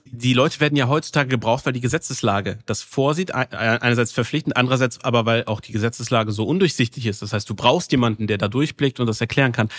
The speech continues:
Auch hier sollten wir heute vielleicht kurz drüber sprechen, nämlich Gesetzesvereinfachungen, die dazu führen, dass gewisse Dinge dann ganz klar viel einfacher, ähm,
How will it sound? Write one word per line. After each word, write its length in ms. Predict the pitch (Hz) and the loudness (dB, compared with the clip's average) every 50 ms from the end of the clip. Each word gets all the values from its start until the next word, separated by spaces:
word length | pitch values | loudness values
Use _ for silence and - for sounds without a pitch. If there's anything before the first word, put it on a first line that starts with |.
| - - - - - - - _ | -14 -14 -14 -16 -16 -18 -4 _
Auch 180 | - 117 117 - | 2 2 2 2
hier 200 | - 180 220 214 | 2 2 2 4
sollten 320 | 170 151 131 127 - 123 | 4 4 2 2 2 2
wir 80 | 117 117 | 2 2
heute 180 | 120 120 - | 2 2 -2
vielleicht 280 | - - 120 117 110 - | -2 -2 0 0 0 -2
kurz 260 | - - 131 - - | -4 -4 -4 -4 -4
drüber 200 | - 127 120 110 | -4 -2 -2 -2
sprechen, 300 | - - 120 113 113 123 | -2 0 -2 0 2 2
nämlich 400 | 117 117 117 117 117 110 - - _ _ _ - 110 - 110 117 123 - - 120 - | 4 4 4 4 2 2 -2 -8 _ _ _ -8 -4 0 2 2 2 2 0 -4 -4
Gesetzesvereinfachungen, 1000 | - 120 - - 120 147 208 233 202 - - 147 - - - 113 104 98 95 - _ _ _ - | -2 -2 0 2 2 2 2 2 0 2 2 2 2 2 0 0 0 0 -2 -4 _ _ _ -4
die 100 | - 117 | -2 0
dazu 280 | 110 110 104 - - 123 | 2 2 0 0 -4 -8
führen, 300 | - - 147 143 139 123 | 0 2 4 6 6 4
dass 220 | 120 110 - - | 2 0 -2 -4
gewisse 280 | - 135 120 120 - 120 | -4 -2 -2 -2 -2 -4
Dinge 240 | 117 127 131 127 120 | -2 0 2 2 2
dann 160 | 110 104 107 | 2 0 0
ganz 260 | 104 113 120 - - | 0 0 0 -2 -4
klar 380 | - - 120 107 113 120 123 123 - - - - - - - _ | -4 -2 0 2 2 2 0 -2 -4 -10 -20 -20 -20 -20 -20 _
viel 260 | _ - - - 135 | _ -6 -2 0 2
einfacher, 720 | 120 107 131 135 - - 120 110 131 120 117 117 113 - - | 2 4 2 4 4 2 2 4 4 2 4 2 0 0 -2
ähm, 460 | 113 113 107 107 107 107 104 57 - | -2 0 0 0 0 -2 -2 -4 -6